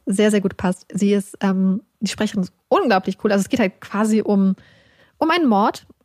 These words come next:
und dann um drei Frauen, die zusammengewürfelt werden und irgendwie immer wieder damit in Verbindung kommen und dann anfangen, so ein bisschen zu ermitteln neben der Polizei.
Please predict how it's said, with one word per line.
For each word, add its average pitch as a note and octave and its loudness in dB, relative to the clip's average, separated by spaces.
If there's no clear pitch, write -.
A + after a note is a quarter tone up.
und A3 0
dann G#3 0
um G#3 0
drei F4 -2
Frauen, C4 0
die G#3+ 0
zusammengewürfelt A3 -2
werden G3+ 0
und G3 0
irgendwie G#3 0
immer G#3 0
wieder G3 0
damit F#3+ -2
in G3 -2
Verbindung C4 0
kommen A#3 2
und G3+ 0
dann G3 -2
anfangen, G3 -2
so G#3 0
ein G3+ 2
bisschen G#3+ -2
zu - -6
ermitteln G#3+ -2
neben G3 0
der F#3+ -2
Polizei. F#3 -4